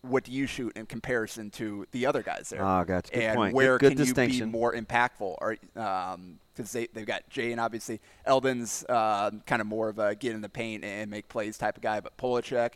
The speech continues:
Speaker 1: Jay and Cassio Jensen, you got guys that can knock down threes. And Cassio Jensen, he, I, I was impressed with him moving the ball. He
Speaker 2: Eh.
Speaker 1: passed the ball really well, got Jacob a rope, some, some easy buckets.
Speaker 2: I think he's
Speaker 1: Um,
Speaker 2: figured out, just with his experience, and,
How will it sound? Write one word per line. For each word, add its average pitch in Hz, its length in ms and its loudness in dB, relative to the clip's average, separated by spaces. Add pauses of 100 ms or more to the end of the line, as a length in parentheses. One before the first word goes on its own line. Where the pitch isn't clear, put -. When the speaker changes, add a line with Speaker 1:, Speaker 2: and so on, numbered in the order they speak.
(320)
Speaker 1:
Jay 113 160 -4
and 107 80 -6
Cassio 120 340 0
Jensen, 117 380 -8
you 120 80 -8
got 117 160 0
guys 120 200 0
that 113 80 -8
can 107 120 -10
knock 107 180 -4
down 95 200 -6
threes. 87 180 -12
And - 80 -20
Cassio 165 280 2
Jensen, 120 420 -6
he, 180 120 -10 (220)
I, - 120 4 (380)
I - 60 4
was 226 80 8
impressed 170 320 4
with 135 100 -6
him 127 280 -4
moving 113 420 -2
the 95 60 -16
ball. 67 280 -4
He 190 140 -6
Speaker 2:
Eh. 113 80 0
Speaker 1:
passed 120 320 2
the 117 60 -10
ball 95 260 0
really 110 280 -4
well, 107 260 0
got 107 200 -2
Jacob 113 300 -6
a - 20 -6
rope, 107 280 -4
some, 113 200 -12
some - 200 -10
easy 113 180 -10
buckets. 113 560 -2
Speaker 2:
I 123 140 8
think 156 220 4
he's 170 240 6
Speaker 1:
Um, - 60 -6
Speaker 2:
figured 131 380 6
out, 104 380 10
just 101 260 -2
with 104 100 2
his 101 200 2
experience, 98 760 2
and, 90 280 -4